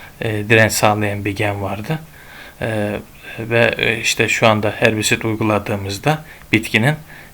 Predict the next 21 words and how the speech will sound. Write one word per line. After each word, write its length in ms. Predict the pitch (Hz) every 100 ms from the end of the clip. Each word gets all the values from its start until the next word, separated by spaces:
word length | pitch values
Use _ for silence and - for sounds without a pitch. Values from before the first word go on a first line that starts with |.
| -
e, 300 | 117 107 104
bu 280 | 113 117 -
herbisite 580 | - 120 110 104 - 117
karşı 420 | - 110 - 117
da 200 | 107 98 - -
aşılı 360 | 113 - 117 107
hale 460 | 110 104 101 101 - -
gelmiş 360 | 110 104 -
olduğu, 440 | 104 98 101 101 - - - - -
e, 40 | 113
e, 40 | 104 101 104 110 - 110 107 -
ortaya 440 | 113 101 - 101
çıktı. 480 | - 98 - - 147 - - - 330 339 - - - - -
E, 260 | 120 113 110 - - - - - - - - - - - - - - - - - -
ya 200 | 113 107
bu 100 | 127
da 120 | 123 110
bir 100 | 127
seçme 480 | - 127 - 123
yöntemi 500 | 107 120 110 120 107
aslında. 640 | 107 107 101 - 110 101